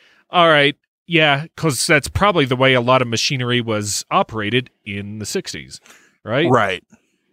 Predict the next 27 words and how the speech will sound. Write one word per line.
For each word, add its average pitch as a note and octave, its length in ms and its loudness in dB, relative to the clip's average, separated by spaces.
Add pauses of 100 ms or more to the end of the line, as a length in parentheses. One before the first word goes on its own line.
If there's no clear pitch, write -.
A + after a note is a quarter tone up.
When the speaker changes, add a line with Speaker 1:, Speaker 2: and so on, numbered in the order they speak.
Speaker 1:
So C#3+ 1000 0 (480)
why D3+ 840 4
are, C#3+ 120 0
is B2+ 260 0
this C3+ 220 0
interstellar, C3 920 2 (460)
uh, A2+ 400 4
amazing, A#2+ 880 -2 (480)
uh, B2 140 -10 (140)
d-, C3 200 -20 (260)
other C#3+ 500 4 (160)
advanced C3+ 540 0
civilization B2 800 -2 (760)
doing, D3+ 260 2
like, C3 240 2
Rube B2+ 360 2
Goldberg B2+ 540 2
machines A2 580 -4
to B2 100 -6
get A#2+ 180 -4
their A#2 100 0
ships D3+ 360 0
to A#2+ 140 -2
run? G2 380 -2
And G2+ 120 -6
Speaker 2:
<laughs> B2+ 340 -8
Right. A2 320 -8